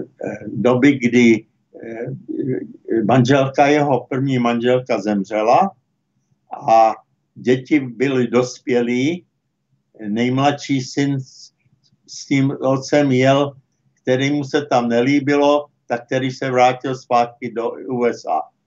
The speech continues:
kde měl starší sourozence. A otec, eh, zůstal v Česku a jeho eh,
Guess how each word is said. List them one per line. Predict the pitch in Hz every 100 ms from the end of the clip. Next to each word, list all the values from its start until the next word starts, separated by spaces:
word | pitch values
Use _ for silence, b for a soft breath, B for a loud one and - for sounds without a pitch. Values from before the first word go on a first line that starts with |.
| _ -
kde | 113
měl | 120 123 117 117 - -
starší | - 131 127 - 135
sourozence. | 120 127 120 117 104 101 87 - 80 69 _ _ _ _ _ _ _ -
A | - 104 107 -
otec, | 135 - 160 160 - - _ _ _
eh, | 117 117 123
zůstal | 117 143 135 139 123 120
v |
Česku | - 139 - - 165 175 170 _ _ - -
a | 117 120 123 123 _ _ _ _ _ - - 123 156
jeho | 139 139 143 156 147 120 - _ _ _ -
eh, | 113 104 95